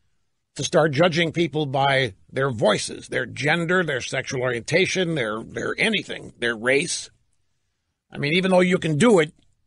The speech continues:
you make a mistake in doing it. You're not supposed to do it. But we would have to, we'd have to raise our vigilance if we're gonna do that. Profiling, yeah, that's exactly right. We would have to profile.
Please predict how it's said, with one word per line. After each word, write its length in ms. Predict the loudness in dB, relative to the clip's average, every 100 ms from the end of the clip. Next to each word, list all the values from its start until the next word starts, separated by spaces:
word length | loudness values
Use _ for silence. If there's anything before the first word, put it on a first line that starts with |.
| _
you 140 | -6 0
make 200 | 0 2
a 80 | 0
mistake 420 | -2 0 0 0
in 120 | -6
doing 220 | -6 -8
it. 20 |
You're 80 | -6
not 140 | -6 -4
supposed 260 | -2 -2
to 80 | 0
do 180 | 4 4
it. 140 | 2
But 140 | -4 0
we 120 | 0
would 160 | 2
have 320 | 0 0 -2 -4
to, 160 | -10 -6
we'd 200 | -4 0
have 160 | 0 0
to 80 |
raise 280 | 0 0 2
our 120 | 0
vigilance 500 | 2 2 2 -2 -6
if 100 | -8
we're 60 | -10
gonna 140 | -10
do 180 | -6 -6
that. 220 | -6 -10 -14 -18 -20 _ _ _ _ _ _ _ _ _ _ _ _ _ _ _ _ _ 2
Profiling, 480 | 4 6 2 2
yeah, 100 | 0
that's 140 | 0 0
exactly 320 | 2 2 2
right. 160 | -2 4
We 160 | 4
would 120 | 6
have 320 | 2 2 0 0
to 100 | -2
profile. 640 | 4 2 2 -10 -10 -14